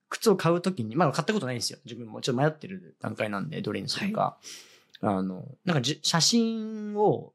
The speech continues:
Speaker 1: えっと、撮って、それを送ると、なんかその、な-、多分何枚か足の写真撮って、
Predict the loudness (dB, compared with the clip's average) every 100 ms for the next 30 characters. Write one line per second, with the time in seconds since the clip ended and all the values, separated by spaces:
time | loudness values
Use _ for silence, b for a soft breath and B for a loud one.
0 | -8 -6 -6 -6 -6 -10 -2 -2 -2 _
1 | -6 -6 -6 -12 -8 -2 0 2 2 0
2 | 0 -2 -4 0 2 2 0 0 0 0
3 | 0 0 2 4 2 -2 -10 -6 -2 -2
4 | -2 -4 -4 -6 -10 _ -18 -18